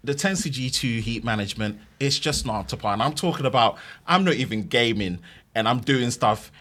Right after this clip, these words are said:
and it starts to feel hot in my hand, and I have to put it down and kind of massage it to be like, "Cool down," you know? So I can, <laughs> it's like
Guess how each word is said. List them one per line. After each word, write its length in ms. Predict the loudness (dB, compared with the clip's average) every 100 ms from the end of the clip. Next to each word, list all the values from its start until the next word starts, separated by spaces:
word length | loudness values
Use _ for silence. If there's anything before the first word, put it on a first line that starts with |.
| -6
and 100 | -4
it 80 | -2
starts 320 | 2 2 0
to 80 | -4
feel 220 | 0 0
hot 240 | 2 0
in 80 | 2
my 100 | 2
hand, 220 | 2 2
and 80 | 2
I 20 | 0
have 100 | -2
to 60 |
put 200 | -4 0
it 140 | 0 2
down 300 | 4 4 2
and 160 | -2
kind 240 | -2 0 0
of 180 | -2 -8 -20 _ _ _
massage 680 | 0 2 4 8 8 8 4
it 160 | 0 0
to 100 | -2
be 100 | 2
like, 220 | 4 2
"Cool 240 | -2 0
down," 500 | 4 4 4 2 -2 -8 -20 -20 -12 -2
you 120 | 2
know? 240 | 4 4
So 260 | 0 0 2
I 80 | 2
can, 360 | -2 -4 -6 -6
<laughs> 120 | -4
it's 180 | -2 2
like 280 | 4 4 2